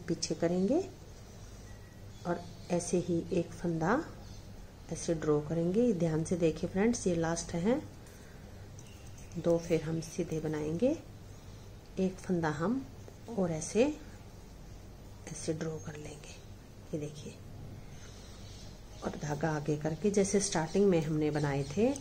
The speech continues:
ऐसे ही एंड में भी हमारे तीन उल्टे बच गए। देखिए friends, ये सारी रो हमने ऐसे बना के complete कर ली।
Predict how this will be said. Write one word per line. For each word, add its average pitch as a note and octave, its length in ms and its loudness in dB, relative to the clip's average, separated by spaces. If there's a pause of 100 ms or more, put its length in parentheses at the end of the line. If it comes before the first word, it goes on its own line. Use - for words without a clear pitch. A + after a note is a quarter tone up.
(640)
ऐसे E3+ 300 4
ही E3 260 2
एंड E3+ 240 6
में D#3 200 6
भी D3 140 2
हमारे C#3 500 2 (600)
तीन D#3+ 240 6
उल्टे E3 500 6 (300)
बच D3+ 260 0
गए। C3 200 2 (640)
देखिए E3 320 2
friends, A3+ 440 2
ये E3+ 140 6
सारी E3+ 360 4
रो E3 140 6
हमने D#3+ 320 2
ऐसे D3+ 220 2
बना D#3 260 0
के B3+ 240 8 (680)
complete E3+ 560 4 (320)
कर D3 160 2
ली। C#3+ 180 -2